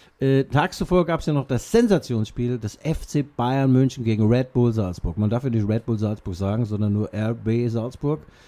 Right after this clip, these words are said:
Und, äh, Salzburg hatte das ja im Hinspiel ganz gut gemacht, eins zu eins. Und da war schon die Sinnfrage gestellt worden,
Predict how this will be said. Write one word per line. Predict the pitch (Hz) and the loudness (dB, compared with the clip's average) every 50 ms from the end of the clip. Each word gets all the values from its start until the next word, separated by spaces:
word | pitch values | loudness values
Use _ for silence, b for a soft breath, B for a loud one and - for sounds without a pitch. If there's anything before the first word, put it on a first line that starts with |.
| b b b b b b | b b b b b b
Und, | - 127 127 127 131 127 117 135 | 2 6 6 8 6 6 4 2
äh, | 135 127 | 2 2
Salzburg | 117 131 135 160 - 180 170 - | 2 2 0 0 0 -2 -2 -2
hatte | 160 147 151 147 | -2 -4 -4 -4
das | 147 143 - | -6 -4 -2
ja | 147 | 0
im | 139 131 | 2 2
Hinspiel | 143 147 - - 143 | 2 2 0 -2 -2
ganz | 127 127 120 - | -2 -2 -2 -2
gut | - 135 - | -4 -6 -4
gemacht, | - 127 123 135 147 - | -2 -2 0 -2 -2 -4
eins | - 120 123 117 - | -4 -4 -4 -2 -2
zu | 131 113 | -2 0
eins. | 107 110 117 120 117 - - b b b b b b | 2 2 2 0 0 -4 -10 b b b b b b
Und | - 120 | 0 2
da | 120 | 2
war | 151 202 | 2 2
schon | - 233 226 | 2 2 2
die | 208 202 | 2 2
Sinnfrage | 165 185 196 180 147 113 - 143 143 135 131 127 | 2 2 2 2 2 0 -2 -2 0 0 0 0
gestellt | 120 123 - - 123 123 123 120 - | -2 -2 0 2 2 2 2 2 0
worden, | - 117 110 110 110 107 101 101 | 0 0 2 2 2 0 0 -2